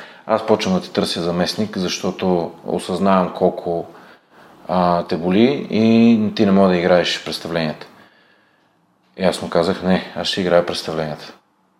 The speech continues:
В този момент бях взел назаем един бастун от театъра, защото все пак някак трябваше да се придвижвам. Четири месеца на сцената на Ловешкия театър аз играх с бастун.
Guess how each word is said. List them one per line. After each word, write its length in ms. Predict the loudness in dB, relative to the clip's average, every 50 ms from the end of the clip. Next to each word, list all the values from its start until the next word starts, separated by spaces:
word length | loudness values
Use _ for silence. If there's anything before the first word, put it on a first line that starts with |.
| _ _ _ _ _ _ _ _ _ _ _ _ _ _ _
В 40 | _
този 220 | 2 2 4 4 4
момент 340 | 4 4 4 2 2 2
бях 180 | 4 6 6 6
взел 220 | 6 4 4 4
назаем 340 | 4 2 2 4 2 4 2
един 220 | 2 0 0 0 -2
бастун 300 | -4 -4 -4 -6 -6 -6
от 100 | -4 -2
театъра, 300 | -2 -2 0 -2 -4 -6
защото 240 | -4 -8 -10 -8
все 200 | -6 -6 -6 -2
пак 160 | -4 -4 -4 -4
някак 240 | -8 -8 -10 -12
трябваше 320 | -4 -2 -2 -2 -2 -4 -6
да 60 | -8
се 140 | -8 -8 -6
придвижвам. 440 | -6 -6 -4 -4 -6 -4 -6 -8 -10 -12 -20 -20 -18 -18 -16 -18 -18 -20 -16 -4
Четири 340 | 2 2 2 2 2 0 -2
месеца 500 | 2 2 0 0 0 -4 -2 0 2 4
на 100 | 4 2
сцената 420 | 0 2 2 2 2 2 2 0
на 80 | 0 0
Ловешкия 540 | 4 4 4 4 4 2 -2 -2 -2 -2 2
театър 260 | 2 0 2 2 0
аз 220 | 0 0 -2 -4
играх 280 | -4 0 0 0 0 0
с 180 | -2 -6 -4 -4
бастун. 360 | -4 -4 -6 -6 -8 -10